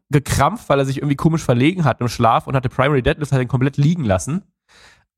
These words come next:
Und es gab noch drei so eine Sachen, die an diesem Tag passiert sind. Dann habe ich gesehen, einer aus unserem Verein hat seinen Topset Beuge gefailt, <laughs> so vier Wochen vor Wettkampf. Es war wirklich, gefühlt an dem Tag kam alles zusammen.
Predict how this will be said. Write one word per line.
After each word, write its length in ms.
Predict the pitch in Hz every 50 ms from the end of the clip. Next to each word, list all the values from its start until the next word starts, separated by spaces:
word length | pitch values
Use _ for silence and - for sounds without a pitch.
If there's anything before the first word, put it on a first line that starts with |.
| -
Und 320 | 135 139 139 139 131 113 - -
es 140 | 131 - -
gab 160 | 156 151 151
noch 180 | 160 175 185
drei 320 | - - - - 147 165 185
so 80 | 170
eine 120 | 175 160 147
Sachen, 200 | 143 143 143 147
die 80 | 143
an 60 | 123 135
diesem 180 | 127 127 131
Tag 180 | 120 135 127 -
passiert 300 | - 127 - - 131 -
sind. 120 | 110 - - - - -
Dann 160 | 156 151 160
habe 160 | 170 170 175
ich 140 | 165 160 -
gesehen, 280 | - 147 135 160 160 -
einer 160 | - 156 151
aus 80 | 151 143
unserem 200 | 156 151 147 127
Verein 440 | - 143 - - 143 170 190 185 -
hat 140 | 156 151
seinen 160 | - 143 139 -
Topset 320 | - 160 - - 139 -
Beuge 260 | - 131 143 160 151
gefailt, 520 | 120 107 101 - - 117 110 123 147 185 202
<laughs> 280 | - - - - -
so 380 | - - - 156 143 151 139 151
vier 260 | - - - 180 185
Wochen 180 | 165 170 170 160
vor 140 | - 147 131
Wettkampf. 500 | 139 147 - - 143 147 160 208 - - - - - - - - - - 196
Es 160 | - 143 131 139
war 160 | 156 160 175
wirklich, 400 | 202 208 185 156 139 - - _ _ -
gefühlt 580 | 190 156 - - 233 240 254 262 - _ -
an 140 | 151 156 151
dem 220 | - 170 190 226 -
Tag 260 | - 208 208 220 -
kam 240 | - - 156 135 -
alles 260 | - 147 170 180 - -
zusammen. 340 | - 127 120 110 107 110